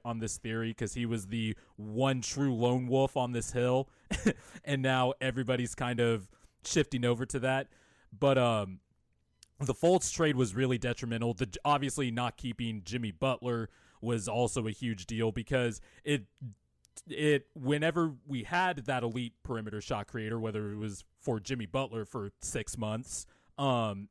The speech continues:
it took the pressure off Simmons to not be what he wasn't. But, um,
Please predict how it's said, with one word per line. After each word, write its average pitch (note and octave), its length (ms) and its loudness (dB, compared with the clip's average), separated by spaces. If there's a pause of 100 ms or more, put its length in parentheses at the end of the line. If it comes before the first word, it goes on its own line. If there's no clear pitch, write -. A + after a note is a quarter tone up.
it D#3 120 -2
took G3+ 200 0
the F#3 60 0
pressure F#3+ 360 0
off D#3+ 160 2
Simmons E3+ 460 -2
to C#3 420 0
not D3 300 -2 (480)
be D3+ 240 2
what C3 180 0
he B2 80 -2
wasn't. G2+ 600 -4 (400)
But, C#3 160 2
um, G#2+ 480 0